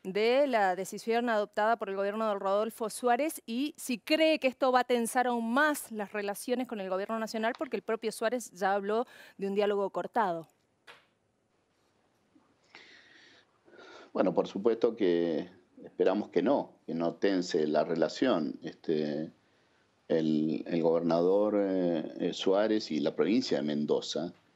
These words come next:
Speaker 2: eh, tiene una constitución, eh, que regula <laughs> nuestro funcionamiento y tenemos plena autonomía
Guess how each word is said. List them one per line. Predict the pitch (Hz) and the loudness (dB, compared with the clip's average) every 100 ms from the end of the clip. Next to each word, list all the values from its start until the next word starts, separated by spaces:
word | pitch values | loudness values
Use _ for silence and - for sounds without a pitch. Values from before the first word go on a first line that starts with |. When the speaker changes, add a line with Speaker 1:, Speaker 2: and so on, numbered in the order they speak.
| _ _ _ _ - | _ _ _ _ -2
Speaker 2:
eh, | 82 80 80 71 - - _ _ _ - 82 | 0 2 0 -2 -6 -16 _ _ _ -10 -4
tiene | 104 101 | 2 4
una | 101 90 | 2 2
constitución, | 90 90 85 - - 127 151 95 90 85 - | 0 0 -4 -6 -2 2 2 2 0 -2 -8
eh, | 82 - - - _ _ _ _ - | -8 -8 -12 -16 _ _ _ _ -2
que | 90 | 0
regula | - 92 127 113 101 | 2 2 2 0 -2
<laughs> | - - _ _ _ _ 98 | -8 -20 _ _ _ _ -4
nuestro | 92 90 | 0 -2
funcionamiento | 90 87 92 85 92 98 92 82 - | 0 0 2 2 2 2 2 0 0
y | 78 | 0
tenemos | 76 76 85 127 139 98 82 76 80 - - - | -2 -2 0 2 2 0 0 -2 -4 -8 -14 -6
plena | - 98 104 98 87 87 82 - - _ _ _ _ _ _ 80 | -2 2 2 2 2 0 -4 -10 -18 _ _ _ _ _ _ -2
autonomía | 90 - 87 85 95 123 127 107 82 87 | -2 0 0 2 4 4 2 2 0 -4